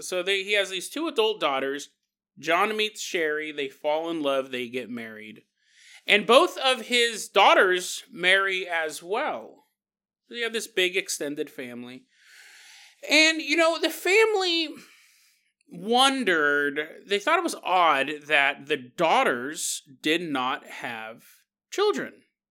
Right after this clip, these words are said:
themselves. Like, now they're in this new relationship and they're not talking about having kids. Now, listen, that is a total personal decision. I know a lot of people who don't have kids for a variety of reasons, right? But so,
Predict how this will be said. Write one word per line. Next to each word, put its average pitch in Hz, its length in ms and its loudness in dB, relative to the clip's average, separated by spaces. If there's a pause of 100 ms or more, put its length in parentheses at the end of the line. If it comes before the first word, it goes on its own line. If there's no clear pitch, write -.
(120)
themselves. - 920 -6 (540)
Like, 147 160 -2
now 175 180 4
they're 214 140 0
in 214 80 -2
this 202 180 -2
new 208 180 -2
relationship 202 680 -2
and 196 100 -8
they're 190 80 -2
not 196 300 -2
talking 214 240 -2
about 202 160 -2
having 185 240 -2
kids. 175 260 -6
Now, 214 160 -2
listen, 233 300 -2
that 220 240 4
is 202 160 -4
a 185 60 -8
total 226 340 -2
personal 190 420 -6
decision. 185 480 -8
I 170 140 4
know 214 240 -2
a 139 100 -4
lot 196 300 -6
of - 120 -10
people 117 520 -10 (600)
who 170 140 -2
don't 143 320 -4
have 135 240 -8
kids 135 300 -6
for 180 240 -4
a 165 80 -10
variety 180 580 4
of 117 160 -10
reasons, - 640 -18
right? 135 280 -10 (320)
But 277 200 -4
so, 262 280 0